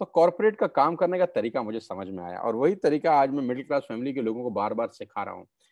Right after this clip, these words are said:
जो सीखना चाहे उसी को सिखाया जा सकता है। So power of creating networks, this slide is very important, बहुत ज़्यादा इंपॉर्टेंट है।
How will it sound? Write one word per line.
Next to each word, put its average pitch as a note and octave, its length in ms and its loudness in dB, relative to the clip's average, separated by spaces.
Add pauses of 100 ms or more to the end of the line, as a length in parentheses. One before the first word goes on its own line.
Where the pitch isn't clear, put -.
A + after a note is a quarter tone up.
(200)
जो D3 100 -6
सीखना F3+ 380 -2
चाहे E3+ 240 2
उसी D#3 220 -2
को D#3+ 120 -4
सिखाया G#2 360 -2
जा F#2+ 100 0
सकता - 300 -14
है। - 120 -18 (1160)
So B3 160 0
power G#3+ 300 6
of A#3+ 140 4
creating D#3+ 400 4
networks, F#2 480 -6 (100)
this E3+ 140 -2
slide F#3+ 320 4
is C3+ 160 -4
very D#3+ 200 4
important, - 360 -6 (720)
बहुत E3 260 0
ज़्यादा C3 260 2
इंपॉर्टेंट G#2+ 440 -6
है। B2+ 100 -12